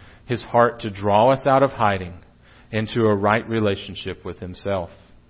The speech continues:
So that through that right relationship with himself, we might discover that guilt where it demands death, God brings and provides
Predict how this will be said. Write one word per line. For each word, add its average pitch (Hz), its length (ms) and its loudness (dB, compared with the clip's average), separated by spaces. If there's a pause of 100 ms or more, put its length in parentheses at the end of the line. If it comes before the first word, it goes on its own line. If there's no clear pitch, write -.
(420)
So 143 220 4
that 135 260 4
through 143 240 4
that 131 240 6
right 127 260 4
relationship 123 800 0
with 120 160 0
himself, 113 540 2 (380)
we 135 160 4
might 135 300 4
discover 131 600 4
that 120 260 2
guilt 131 380 4
where 127 180 4
it 120 100 -2
demands 123 540 -2
death, 117 320 2 (460)
God 117 300 4
brings 120 480 -2
and 113 200 -4
provides 107 680 2